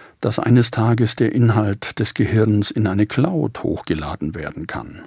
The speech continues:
die ewig schwebt, solange jedenfalls die Stromversorgung gesichert ist. Digitale Unsterblichkeit. Einstweilen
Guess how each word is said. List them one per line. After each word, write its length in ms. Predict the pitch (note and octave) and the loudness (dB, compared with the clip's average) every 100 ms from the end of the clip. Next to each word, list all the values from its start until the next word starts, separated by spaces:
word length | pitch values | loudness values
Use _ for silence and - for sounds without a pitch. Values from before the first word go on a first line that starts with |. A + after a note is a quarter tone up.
| - _ _ - | -20 _ _ -6
die 140 | - | 2
ewig 340 | F3+ F#3 E2+ - | 4 4 2 0
schwebt, 800 | - - C#3+ - - - - - _ _ | -4 -4 -8 -8 -14 -16 -16 -16 _ _
solange 420 | - - C2 C#2+ D2 | -12 -6 -6 -4 -6
jedenfalls 720 | C#2 - - - B1 - - | -8 -10 -10 -10 -10 -12 -12
die 240 | C#2+ B1 | -12 -8
Stromversorgung 840 | - - G#2 - E2+ - - E2 D#2 | -8 -6 -6 -8 -10 -10 -10 -12 -14
gesichert 480 | D#2+ - G2 - - | -12 -12 -12 -12 -14
ist. 300 | - - - - - - - - - _ _ - | -14 -18 -20 -20 -20 -20 -20 -20 -20 _ _ -8
Digitale 760 | - - - B2 D3+ - - | -6 -8 -6 -2 0 0 -4
Unsterblichkeit. 1120 | - D2+ - - B1 - - - - - - - _ _ _ _ _ _ _ _ _ _ _ | -10 -12 -10 -10 -10 -12 -14 -14 -16 -16 -20 -20 _ _ _ _ _ _ _ _ _ _ _
Einstweilen 800 | - B2 - - G2 G#2 A#2+ F3 | 2 2 2 -6 -4 -2 0 0